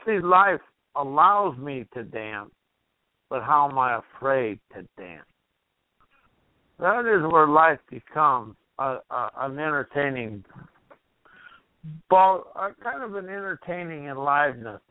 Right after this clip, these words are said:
because as we move forward, life allows us to move forward when we let go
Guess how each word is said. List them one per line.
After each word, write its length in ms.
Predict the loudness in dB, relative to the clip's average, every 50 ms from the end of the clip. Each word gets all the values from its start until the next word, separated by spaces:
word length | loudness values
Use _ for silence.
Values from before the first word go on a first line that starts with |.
| _ _
because 420 | -14 -14 -12 -2 2 2 2 2 0 _ _ _ _ _ _ _ _ _ _ _ _ _ _ _ _ _ _ _ _ _ _ _ _ _ _ _ -20 _ -16 -14
as 80 | -8 -4
we 240 | 0 0 0 0
move 280 | 0 2 2 2 2 2 -2 -4
forward, 600 | 2 4 6 6 6 4 0 0 -2 -2 -4 -6 -12 _ _ _ _ _ _ _ _ _ _ _ -20 _ _ _ _ _ _ _ _ _ _
life 320 | 2 4 4 4 2 0 -4
allows 540 | -6 -6 0 2 4 6 6 6 4 2 -4
us 120 | -8 -10 -10 _ _
to 60 | -20
move 260 | -20 -16 -16 -16 -16 -18 _
forward 480 | -8 -6 -6 -6 -6 -8 -8 -10 -12 -14 _ _ _ _ _ _ _ _ _ _ _ _
when 240 | -12 -12 -10 -10 -10
we 120 | -10 -10
let 360 | -4 -2 -2 -2 -2 -4 -8
go 500 | -2 2 2 4 4 4 2 0 -4 -6